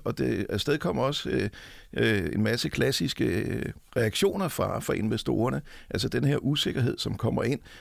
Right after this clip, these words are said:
Har jeg nu valgt den rigtige strategi? Skal jeg sælge det hele nu? Øh, hvad skal jeg egentlig gøre? Og, øh, lidt klassisk også, kan man sige, at, at som, øh, lyn fra en klar himmel, øh, så kommer der nogle, øh,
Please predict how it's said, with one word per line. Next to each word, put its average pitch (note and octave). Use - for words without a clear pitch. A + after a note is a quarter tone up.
Har G#2+
jeg A2
nu B2+
valgt C3+
den C#3+
rigtige A#2+
strategi? -
Skal -
jeg G2+
sælge A#2+
det -
hele C3
nu? B2+
Øh, F#2+
hvad G2+
skal -
jeg B2+
egentlig -
gøre? -
Og, G2+
øh, -
lidt E3+
klassisk E3
også, -
kan -
man B2+
sige, -
at, A#2
at G#2+
som, C3+
øh, A#2
lyn -
fra G#2
en G#2+
klar -
himmel, C3+
øh, G#2+
så -
kommer D3+
der D3
nogle, G#2+
øh, -